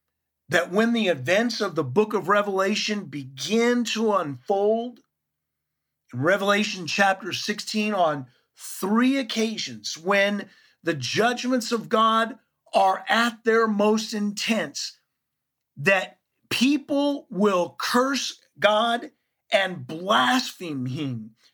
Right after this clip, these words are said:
blaspheme his name instead of repenting. Now, let's go back to verse twelve,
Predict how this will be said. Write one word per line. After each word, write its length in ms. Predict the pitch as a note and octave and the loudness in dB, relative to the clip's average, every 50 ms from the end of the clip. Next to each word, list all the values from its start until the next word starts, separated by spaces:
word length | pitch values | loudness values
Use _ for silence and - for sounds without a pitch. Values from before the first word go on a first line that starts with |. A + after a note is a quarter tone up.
| _ _ | _ _
blaspheme 840 | - F#3+ A3 B3+ C#4+ D4 C4+ - - - - G3 E3 D#3+ D#3 D#3+ D#3 - _ _ _ | 0 4 4 4 4 2 -2 -4 -6 -6 -4 -4 -2 -4 -4 -8 -10 -14 _ _ _
his 360 | _ F3+ A3 G#3+ G3+ F3+ F3 | _ 0 0 0 0 -2 -6
name 520 | F#3 F#3+ F#3+ F#3 E3+ D3 C3 A#2 A2+ A#2+ - _ _ _ _ _ | -2 0 0 0 0 0 -2 -6 -8 -10 -14 _ _ _ _ _
instead 500 | - A3+ G#3+ G#3 - - - A3 G#3+ G3 | 0 0 0 0 -2 -4 -4 -4 -4 -2
of 140 | G3 F3+ D#3+ | -4 -4 -4
repenting. 600 | E3+ E3 - D#3+ D#3 E3+ E3 D3+ - D3 A#2+ G#2+ _ _ _ _ _ _ _ _ _ _ _ _ _ _ _ _ _ _ _ _ _ _ _ _ _ _ - | -6 -6 -6 -8 -10 -10 -10 -10 -12 -14 -14 -20 _ _ _ _ _ _ _ _ _ _ _ _ _ _ _ _ _ _ _ _ _ _ _ _ _ _ 0
Now, 400 | D#3+ F3+ F3 D#3+ C3+ G#2+ - - _ _ _ _ _ _ _ _ _ _ _ _ _ _ _ _ _ _ | 2 4 4 2 0 -2 -6 -14 _ _ _ _ _ _ _ _ _ _ _ _ _ _ _ _ _ _
let's 240 | B2 D#3+ F#3+ F#3 - | 0 0 0 0 2
go 180 | - B3+ B3 | 2 2 2
back 520 | B3+ - A3 G3+ G3 G3+ G#3+ G#3+ - - _ _ _ _ _ _ _ _ _ _ _ _ _ _ _ _ _ _ _ | 4 2 2 2 2 0 0 -2 -8 -18 _ _ _ _ _ _ _ _ _ _ _ _ _ _ _ _ _ _ _
to 100 | - F3+ | -4 -4
verse 560 | D#3 C3 D3+ F3+ F#3 F3+ F#3 F3+ - - - _ _ - | -4 0 2 2 2 2 2 -2 -6 -10 -14 _ _ -14
twelve, 720 | - - E3+ E3 D#3 C#3+ C3 B2 A#2+ A#2+ B2 B2 - - | -8 -2 2 2 2 2 0 -2 -4 -6 -8 -12 -14 -20